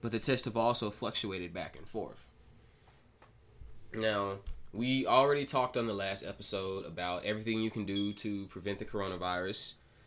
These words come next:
Um, stay at home, as many people are now because their work is still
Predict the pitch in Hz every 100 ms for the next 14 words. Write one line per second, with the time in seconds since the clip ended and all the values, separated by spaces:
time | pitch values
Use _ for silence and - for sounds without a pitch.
0 | - - 92 87 82 82 80 - - -
1 | - - - - - - - 123 123 131
2 | 135 117 117 107 98 98 120 - - -
3 | - 101 104 107 107 117 107 90 101 104
4 | 95 92 95 101 95 98 92 92 101 -
5 | - 98 - - 101 92 90 92